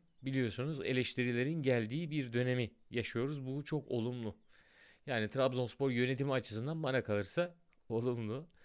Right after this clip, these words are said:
İki milyon euroyu alıp bir sene sonra tam dört katına satmak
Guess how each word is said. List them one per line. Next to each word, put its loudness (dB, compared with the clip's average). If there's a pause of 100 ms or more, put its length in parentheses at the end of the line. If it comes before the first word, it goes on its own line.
(420)
İki 0
milyon 2
euroyu 4
alıp 4 (580)
bir 2
sene 0
sonra -2 (520)
tam -2
dört 4
katına -4
satmak -2